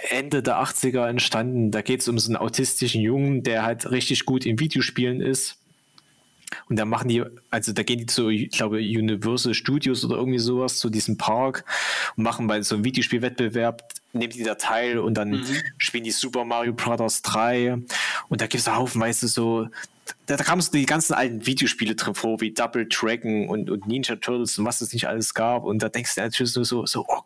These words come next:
Speaker 1: cool, und ey, was gab's denn damals? Und ey, krass.“ Am coolsten finde ich die Szene, wo dann dieser Rivale dann drin vorkommt, der dann diesen, diesen Power Glove hat und dann so zeigt, wie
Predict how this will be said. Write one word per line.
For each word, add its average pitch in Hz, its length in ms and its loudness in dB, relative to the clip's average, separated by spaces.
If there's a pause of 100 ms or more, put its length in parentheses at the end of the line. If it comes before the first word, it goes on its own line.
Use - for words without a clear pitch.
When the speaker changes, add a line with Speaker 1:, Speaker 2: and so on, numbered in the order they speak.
(100)
Speaker 1:
cool, 185 220 4
und - 300 -2
ey, 170 180 0
was - 140 -2
gab's - 280 0
denn 151 80 0
damals? 151 400 2
Und 135 200 2
ey, 170 160 0
krass.“ - 340 -2 (500)
Am - 60 -2
coolsten 160 320 2
finde 143 160 0
ich - 80 -2
die 120 80 0
Szene, 131 460 0
wo 131 60 4
dann 123 120 2
dieser 113 300 2
Rivale 120 440 2
dann 127 340 0 (400)
drin 139 200 2
vorkommt, 139 720 0 (520)
der 113 100 2
dann 113 160 2
diesen, 110 280 2
diesen 98 240 0
Power 127 320 2
Glove 123 320 0
hat 123 240 0
und 110 160 2
dann 104 160 0
so 110 100 2
zeigt, 113 400 0
wie 117 80 -2